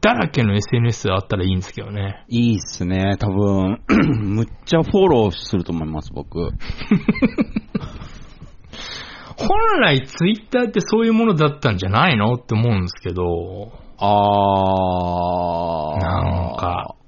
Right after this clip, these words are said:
Speaker 1: なんかね。
Speaker 2: でもやっ
Speaker 1: いいね、いいねとかリツイートとかいらないんですよ、多分。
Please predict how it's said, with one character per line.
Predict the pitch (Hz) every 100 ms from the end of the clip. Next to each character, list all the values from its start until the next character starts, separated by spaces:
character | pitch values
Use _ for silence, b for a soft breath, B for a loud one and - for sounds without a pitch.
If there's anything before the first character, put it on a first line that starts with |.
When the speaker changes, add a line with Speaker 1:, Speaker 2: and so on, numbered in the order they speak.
| - -
Speaker 1:
な | 95 92 101 98
ん | 95
か | 95 87
ね。 | 90 95 95 - _ - B B B
Speaker 2:
で | 330
も | 165
や | 131
っ |
Speaker 1:
い | 127
い |
ね、 | 110 107 - - _ _ - -
い | - 156 214
い | 175
ね | 135
と | 131
か | 104
リ | 117
ツ | 135 -
イ |
ー | 214
ト |
と | -
か | -
い | 101
ら | 190
な | 339
い |
ん | 247
で |
す | 98 87
よ、 |
多 | - 92
分。 | 98